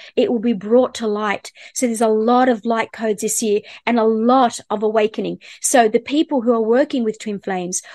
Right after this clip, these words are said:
or surrounded by twin flames, their awakening will happen faster and ripple through to them, whether they're working in an association, uh, w-, whether, let's say, it's in banking or working with the police force or in prison correction centers,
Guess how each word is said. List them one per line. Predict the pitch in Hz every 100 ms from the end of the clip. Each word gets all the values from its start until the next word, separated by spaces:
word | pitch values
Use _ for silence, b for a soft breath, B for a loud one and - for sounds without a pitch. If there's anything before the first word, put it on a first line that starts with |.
| B
or | 233
surrounded | 233 254 233 233 269 254 220
by | 202
twin | 196 220 202
flames, | 196 190 - B B
their | 185 254 277
awakening | 269 233 247 240 220
will | 208
happen | 202 220 202
faster | 190 _ 220 240 - 285 330 B B -
and | 226 226
ripple | 254 233
through | - - 254 254
to | 240
them, | 196 180 - B
whether | 254 247
they're | 226 220
working | 226 226 226
in | 214
an | 208
association, | - 220 196 214 208 - 202 190 B B _
uh, | 196
w-, | 196 220
whether, | 220 208
let's | 196 -
say, | 196
it's | 185 202
in | 185
banking | 220 247 240 226 208 196 B -
or | 208
working | 214 208 196
with | 190
the |
police | 190 226 233 233
force | - 220 202 - B B
or | - 214
in | 202
prison | - 254 240 220
correction | - 233 - - 214
centers, | - 214 214 208